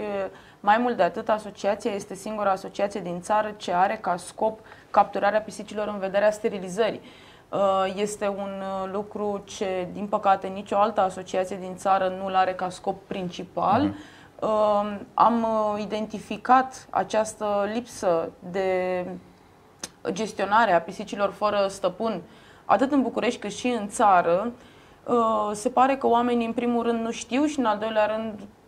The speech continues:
Speaker 1: nu neapărat, uh, își dau seama cât de important este ca ele să fie sterilizate, uh, pentru că,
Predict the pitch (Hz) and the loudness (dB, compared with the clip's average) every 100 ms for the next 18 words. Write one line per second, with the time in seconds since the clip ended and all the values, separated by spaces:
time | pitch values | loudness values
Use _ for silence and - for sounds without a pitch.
0 | _ - _ - 214 214 208 190 185 185 | _ -20 _ -10 -8 -6 -4 -4 -2 0
1 | 180 180 - 190 185 185 175 185 180 240 | 0 0 -4 -4 -4 2 4 4 4 2
2 | 208 202 208 214 214 202 185 214 214 190 | 2 0 -4 -6 -4 -4 2 0 0 -6
3 | 196 190 180 175 180 180 180 - 202 185 | -6 -6 -2 0 0 -2 -10 -8 -8 -6
4 | 190 185 175 175 208 233 294 302 311 - | -8 -8 -8 0 2 2 2 -2 -4 -16
5 | - - - - 220 208 202 202 - - | -20 -20 -10 -2 2 4 4 2 -2 2
6 | 233 240 208 202 | 2 2 2 4